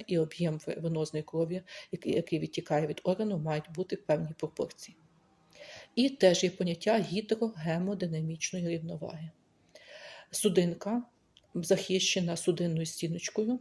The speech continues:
яка не тільки утримує каркас, от як т-, трубки судинної, але й, е, є порозною. Тобто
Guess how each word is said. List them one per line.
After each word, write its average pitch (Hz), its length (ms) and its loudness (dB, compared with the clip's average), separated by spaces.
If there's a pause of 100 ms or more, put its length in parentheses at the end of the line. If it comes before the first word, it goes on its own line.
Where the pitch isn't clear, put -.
яка 175 360 0
не 175 100 0
тільки 190 520 4 (400)
утримує 185 560 6
каркас, 160 680 -4 (400)
от - 160 -4
як 170 140 4
т-, - 120 -4
трубки - 460 -4
судинної, 160 580 -2 (380)
але 170 300 4
й, 240 300 -2
е, 170 120 4
є 175 220 2
порозною. 175 680 -4 (100)
Тобто 175 360 -2